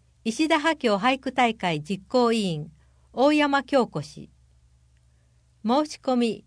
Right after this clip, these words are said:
問い合わせ。八月三日月曜日、午前九時から電話で。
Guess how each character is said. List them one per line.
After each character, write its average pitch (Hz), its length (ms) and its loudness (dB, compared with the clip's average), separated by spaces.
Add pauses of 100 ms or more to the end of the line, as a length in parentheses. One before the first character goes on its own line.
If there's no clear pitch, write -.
問 254 200 2
い 262 80 2
合 240 100 4
わ 240 120 0
せ。 208 320 -4 (760)
八 247 280 0
月 311 280 0
三 262 180 0
日 262 160 -2
月 240 280 -2
曜 240 200 2
日、 151 240 -8 (260)
午 294 220 2
前 240 180 2
九 233 140 -6
時 240 140 -4
か 180 160 -2
ら 156 100 -2
電 214 260 -2
話 214 140 -4
で。 185 260 -4